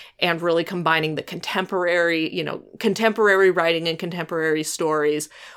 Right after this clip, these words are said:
with ancient tradition and Native and Indigenous traditions. And it just sounds so interesting. And it's,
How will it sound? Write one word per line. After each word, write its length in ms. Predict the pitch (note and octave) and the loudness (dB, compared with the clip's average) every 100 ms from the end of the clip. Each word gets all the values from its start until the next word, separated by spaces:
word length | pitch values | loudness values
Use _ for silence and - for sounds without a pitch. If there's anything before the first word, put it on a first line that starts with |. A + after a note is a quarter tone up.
| - | -14
with 460 | E3+ F3+ F3+ E3 - | 2 6 6 4 0
ancient 340 | F#3 F3 F#3 D#3 | -2 -2 -6 -6
tradition 600 | E3+ D3+ D3+ - D#3+ D#3 | -4 -2 -2 -2 -4 -2
and 440 | - D#3 D3+ D#3 F3+ | 0 0 -2 -6 -2
Native 300 | E3 D#3+ D#3 | -2 0 -4
and 100 | D#3 | -6
Indigenous 560 | D3+ D3+ D3 D3+ C#3+ | -2 -2 -2 -6 -8
traditions. 520 | - D3+ D3 D#3 D#3 - | -8 -4 -4 -4 -8 -4
And 140 | E3 | -2
it 100 | G3+ | -2
just 260 | G#3 C#4 - | -2 -4 -6
sounds 380 | - D4 C#4 - | -6 -4 -4 -6
so 840 | - - - - G3 G3+ F3+ F3 - - - _ | -6 -4 -4 0 4 6 4 2 -8 -20 -20 _
interesting. 720 | G#3 G3 F3+ - - A2 G2+ - _ _ _ - | 2 2 -2 -2 -2 -4 -6 -16 _ _ _ 0
And 520 | G3 F#3+ F#3 F3+ E3 - | 4 4 4 2 0 6
it's, 340 | A#3 A#3+ - | 6 6 -2